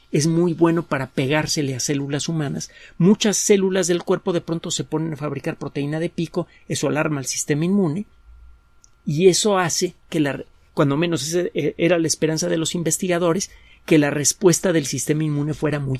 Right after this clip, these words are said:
activa. El cuerpo por un momento cree que está experimentando una invasión grave y se pone a trabajar a marchas forzadas para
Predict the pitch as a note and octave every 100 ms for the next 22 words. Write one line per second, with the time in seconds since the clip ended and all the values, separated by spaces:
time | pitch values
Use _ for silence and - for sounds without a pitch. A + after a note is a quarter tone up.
0 | D3 - - E3 D3+ B2 _ _ _ _
1 | _ - _ _ _ _ _ _ _ _
2 | G#3 B2 - D#3+ D#3 F3+ D#3+ _ - -
3 | D3+ E3+ E3+ D#3 E3 E3 - F3 D#3 E3+
4 | _ - B2+ - D#3 - - _ - -
5 | - D#3 C#3 C3 C3 D3 D#3 C#3+ C3 B2+
6 | - D3+ C#3+ D#3 D3 C3+ D#3 - C3+ -
7 | E3+ F3 - D3+ C#3 E3 D#3+ C3+ D3 -
8 | D#3 - F3 - E3+ F#3 - - - _
9 | - _ _ D3+ C#3+ C#3+ D#3